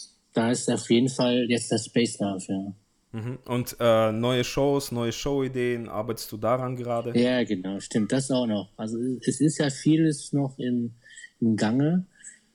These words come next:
Speaker 1: Man weiß natürlich nicht, wie es dieses Jahr weitergehen wird oder ob es überhaupt weitergehen wird. Es ist vieles im Raum noch,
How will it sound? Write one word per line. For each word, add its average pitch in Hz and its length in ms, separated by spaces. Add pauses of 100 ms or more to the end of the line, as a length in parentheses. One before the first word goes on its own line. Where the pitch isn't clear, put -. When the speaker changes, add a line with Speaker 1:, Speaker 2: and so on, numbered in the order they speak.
(220)
Speaker 1:
Man 117 220
weiß 131 220
natürlich 147 360
nicht, 139 220
wie 131 60
es 113 100
dieses 131 280
Jahr 123 180
weitergehen 135 600
wird 139 200
oder 113 240
ob - 100
es 110 160
überhaupt 117 500
weitergehen 123 520
wird. 127 240
Es 107 200
ist 110 140
vieles 117 520
im 107 200
Raum 110 320
noch, 131 260